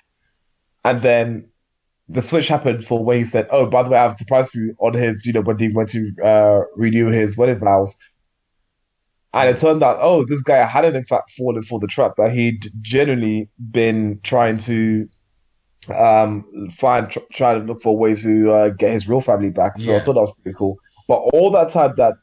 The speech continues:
Speaker 1: it looked like he was falling for it, they were just cussing him out, like, really
Speaker 2: <laughs>
Speaker 1: wants to do that. "Oh, your dad, your dad's this, that, and the other." And
Speaker 2: Mm.
Speaker 1: obviously them turning on each other as well was pretty funny.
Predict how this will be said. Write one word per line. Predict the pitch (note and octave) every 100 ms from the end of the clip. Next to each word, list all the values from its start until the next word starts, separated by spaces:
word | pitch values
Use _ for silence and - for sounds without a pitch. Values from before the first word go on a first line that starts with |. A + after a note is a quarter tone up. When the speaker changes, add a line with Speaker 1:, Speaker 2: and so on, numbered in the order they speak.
| _ -
Speaker 1:
it | B2
looked | B2
like | A2 A#2+
he |
was | C3 A#2+
falling | - D3 B2+
for | C#3 D3+ A#2+
it, | G#2 _ _ _ _ _ _ F3
they | A3+
were | G#3+
just | C#3 -
cussing | - E3+ E3 C#3+
him | C3+
out, | C#3+ A#2+
like, | A2 G#2+
really | B2+ B2+ C3
Speaker 2:
<laughs> | B2+
Speaker 1:
wants | B2+ B2+ -
to |
do | A2 A#2
that. | A2 B2+ B2 - _
"Oh, | C3 C3 A2+ G#2+ A#2+
your | C3
dad, | A#2+ C3+ B2
your | A#2+
dad's | A2+ B2 A2+
this, | A#2
that, | B2
and | G2
the | A#2+
other." | A#2+ A#2+ A#2+ A#2
And | A2 A2
Speaker 2:
Mm. | B2
Speaker 1:
obviously | B2 A#2+
them | B2+
turning | A#2+ C#3 B2
on | A#2
each | A2+
other | B2 G#2
as | A2+ G2
well | A2+ A2+
was | G#2+
pretty | G2+ A#2 F#2+
funny. | G2+ G2 G2+ G#2